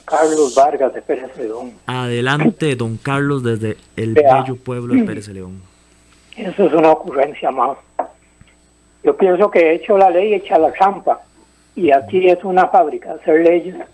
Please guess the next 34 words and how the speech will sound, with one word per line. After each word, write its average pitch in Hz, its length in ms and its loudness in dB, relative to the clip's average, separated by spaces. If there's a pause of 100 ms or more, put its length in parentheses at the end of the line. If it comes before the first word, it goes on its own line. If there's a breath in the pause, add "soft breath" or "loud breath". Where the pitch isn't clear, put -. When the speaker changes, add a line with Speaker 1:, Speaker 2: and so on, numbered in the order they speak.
(680)
Speaker 1:
Y 165 80 -4
la 131 160 4
realidad 123 400 4
es - 100 -6
que 180 80 0
lo 135 140 -2
que 160 80 0
hacen 160 240 -2
es 165 120 -2 (280)
puras 165 320 2
tonteras, 160 480 -4 (120)
porque - 380 -12 (1300)
la 170 160 2
Junta 180 380 2
cuando 185 280 0
no 170 140 -4
podía 196 500 2 (920)
en 151 220 -4
aquel 165 360 -4
tiempo, 185 440 0
con, 127 320 -8
con - 220 -16
los 135 160 -16
tiempos 160 460 -2
ilegales, 165 520 4 (680)
de 123 240 0
ahí 170 140 2
crió 160 320 2
todo, 170 540 2 (420)
toda 160 180 4
una 175 140 4
maquinaria 156 640 0
de, 117 240 -4 (500)
de, 170 360 -16